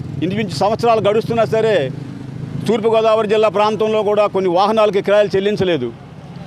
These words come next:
కాబట్టి ఈవేళ తూర్పుగోదావరి జిల్లా, పశ్చిమ గోదావరి జిల్లా వివిధ ప్రాంతాల నుంచి కూడా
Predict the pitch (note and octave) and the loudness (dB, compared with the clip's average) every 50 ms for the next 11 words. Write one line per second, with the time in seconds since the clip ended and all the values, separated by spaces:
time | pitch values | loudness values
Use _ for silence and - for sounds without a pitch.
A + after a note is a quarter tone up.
0 | - - - - - - D#3+ G3 G3+ A3+ F#3+ A#3 B3 B3+ B3 A#3+ - - - - | -14 -12 -12 -8 -2 0 0 2 2 0 0 2 0 0 0 -2 -6 -12 -18 -18
1 | - - - D#3 E3 F3+ G3+ G#3 F3+ G3 A3+ G#3 G#3 G#3+ A3 A3 A3 G#3+ A3 A3 | -18 -8 -4 0 2 2 2 2 2 2 2 2 2 2 2 4 4 4 4 2
2 | G3+ G3 G#3+ G#3+ A3 A3 A3+ A#3 A3+ - - - - - - - F#3+ E3 A#3 A#3 | 2 0 2 2 4 4 2 2 0 -4 -14 -18 -20 -16 -4 -2 0 0 2 0
3 | A3+ G#3 A3 G#3+ A3 G#3+ G#3+ G#3+ A3 F#3+ A3 G#3+ A3 A3 A3 A3+ A3 A3 - - | 2 4 4 4 4 4 4 4 2 2 2 2 4 2 2 2 0 -4 -10 -16
4 | - - - D3+ F#3+ A3 G3+ A3+ G#3+ F#3+ F#3+ G3 G#3+ A3+ F3 - - A3 A3 A3 | -18 -10 -4 -2 -2 2 2 2 2 4 2 2 2 2 2 2 2 2 2 0
5 | G#3 G3 A3 G3+ A3 G#3+ A3+ A#3 B3 B3 | 0 0 2 2 4 4 4 2 2 -2